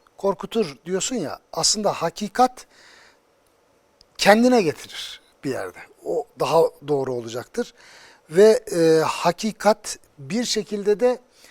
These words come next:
özgür bırakır. Aslında Malcolm X öncesinde, e, özgür bir insan değil. Yani çünkü hepimiz az çok algılarımızın esiriyizdir.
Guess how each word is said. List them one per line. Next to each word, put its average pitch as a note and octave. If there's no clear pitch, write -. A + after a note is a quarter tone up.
özgür F#3
bırakır. -
Aslında G3+
Malcolm F3
X -
öncesinde, F3
e, F#3
özgür E3
bir E3+
insan D3+
değil. A2+
Yani C#3+
çünkü G#3+
hepimiz G3+
az A#3+
çok -
algılarımızın D#3
esiriyizdir. -